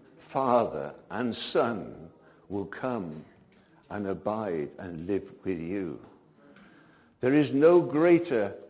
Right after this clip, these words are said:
thing in life for you and I is to be part of the celebrated Godhead. Father, Son, and Holy Ghost. There's no division there.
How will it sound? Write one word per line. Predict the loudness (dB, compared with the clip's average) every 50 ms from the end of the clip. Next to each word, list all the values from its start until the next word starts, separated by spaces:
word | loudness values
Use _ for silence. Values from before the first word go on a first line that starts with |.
| -20 -2
thing | 2 2 4 4 4
in | 2 2 2 2 2
life | 4 4 4 2 2 0 -2 -6 -12 -14 -16 -18 -20 -20 -20 -20 -20 -20 -20 -20 -20 -20 -20 -20 _ _
for | -4 -2
you | 0 2 2 2 4 4 2
and | 2 2 2
I | 2 4 4 2 2 0 0 -2 -6 -10 -14 -18 -20 -20 -20 _ _ _ _
is | -2 -2 -2 -2
to | -4 -4 -4 -4
be | 0 2 2 4 4 2
part | 0 -4 -4 0 2 4 4 4 2 2 0 -2 -4
of | -4 -4 0
the | 0 0 0
celebrated | -2 -2 2 4 4 6 6 4 4 4 4 4 4 2 0 -2 -4 -4 -4 -4 -2
Godhead. | 0 0 0 0 -2 -2 -4 -6 -6 -8 -10 -14 -20 -20 -20 -20 -20 -20 -20 -20 -20 -20 -20 -20 -20 -20 -20 -20 -20 -20 -20 -20 -20 -20 -20 -20 -20
Father, | -16 -2 2 4 4 6 6 6 4 4 4 2 0 0 -2 -4 -8 -14 -18 -20 -20 -20 -20 -16
Son, | -12 -10 -8 -4 2 4 6 6 6 6 2 -2 -4 -6 -8 -10 -14 -20 -20 -20 _ _ -6
and | -6 -6 -6
Holy | -6 -2 0 0 2 2 2 2
Ghost. | 4 6 6 6 4 2 -2 -8 -12 -14 -16 -18 -20 -20 -20 -20 -20 -20 -20 -20 -20 -20 -20 -20 -20 -20 -20 _ _ _
There's | 6 8 8 8 6
no | 6 8 8 8
division | 8 8 8 8 8 8 8 6 6 6 4 4 4 4 4
there. | 4 2 2 2 0 -4 -8